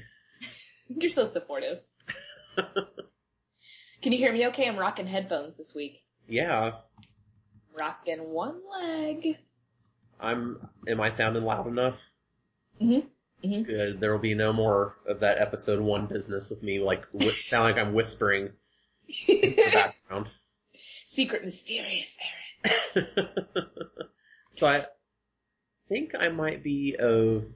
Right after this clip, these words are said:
Speaker 2: wait, I'm getting ahead of myself. Never mind. Let's do the,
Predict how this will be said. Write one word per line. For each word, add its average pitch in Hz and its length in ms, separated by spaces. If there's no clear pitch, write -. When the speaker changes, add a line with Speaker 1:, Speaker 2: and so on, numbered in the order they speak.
Speaker 2:
wait, 104 260
I'm 110 100
getting 113 180
ahead 113 140
of 101 60
myself. 101 420
Never 113 200
mind. 98 240
Let's 104 200
do 110 80
the, 113 220